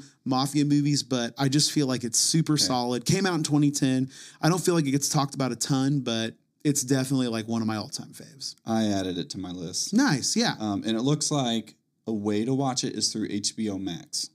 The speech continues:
Speaker 1: Perfect. There you go. I know it's been on Netflix for sure.
Speaker 2: Okay.
Speaker 1: Maybe
Speaker 2: This
Speaker 1: it's
Speaker 2: won't
Speaker 1: not.
Speaker 2: show me Netflix.
Speaker 1: Interesting. Okay.
Speaker 2: So if it's on Netflix, I don't know.
Speaker 1: Perfect. So I usually, if I don't know, I go on Roku and just do, like, a broad search if you have a
Speaker 2: Sure,
Speaker 1: Roku.
Speaker 2: yeah.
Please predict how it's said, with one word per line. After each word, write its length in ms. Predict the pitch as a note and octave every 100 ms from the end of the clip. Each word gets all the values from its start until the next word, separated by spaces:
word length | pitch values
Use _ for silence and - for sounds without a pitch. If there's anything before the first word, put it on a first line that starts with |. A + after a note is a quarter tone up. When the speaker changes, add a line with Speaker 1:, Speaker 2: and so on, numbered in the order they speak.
| -
Speaker 1:
Perfect. 480 | G#3 B3+ D3 - - _ -
There 140 | B2+
you 80 | B2+
go. 140 | D3+
I 100 | D#3+
know 140 | D#3+ A3
it's 140 | C4+
been 100 | E3+
on 180 | C#3+ C3
Netflix 600 | C3+ - D#3 E3+ - -
for 140 | - C3+
sure. 220 | B2 A2+
Speaker 2:
Okay. 180 | - - - -
Speaker 1:
Maybe 220 | D3+ D3+
Speaker 2:
This 120 | D#3+
Speaker 1:
it's 80 | F3+
Speaker 2:
won't 160 | F#3
Speaker 1:
not. 20 | C3
Speaker 2:
show 200 | C#3+ C#3
me 140 | A#2
Netflix. 680 | G2 A2 - E2 - - - _
Speaker 1:
Interesting. 520 | D3 D#3 D3+ A2+ - - _ -
Okay. 220 | C#3+ C3+
Speaker 2:
So 140 | A#2 G#2+
if 80 | A2+
it's 100 | C3
on 160 | B2+
Netflix, 460 | A#2 A2+ G#2+ F#2+ -
I 100 | F#2
don't 140 | F2+
know. 240 | F#2+ D#3+ -
Speaker 1:
Perfect. 540 | - C#3+ A2+ G#2+ - - _ _ -
So 460 | - B2 A2+ A2 - -
I 100 | D#3
usually, 320 | A#3 F3 D#3
if 100 | C#3
I 120 | D3+
don't 180 | E3 E3
know, 140 | E3+
I 80 | E3
go 180 | C3+ C#3
on 140 | B2
Roku 480 | A#2 B2 B2+ - C#3+
and 100 | B2+
just 180 | A2+ G#2+
do, 60 | C3+
like, 180 | A2+ A2+
a 20 |
broad 360 | G#2+ A2+ A2+
search 480 | A#2 - A#2+ C#3 - D3+
if 100 | C3
you 80 |
have 80 | A2+
a 40 | A2+
Speaker 2:
Sure, 160 | A#2
Speaker 1:
Roku. 180 | - B2+
Speaker 2:
yeah. 200 | B2 F2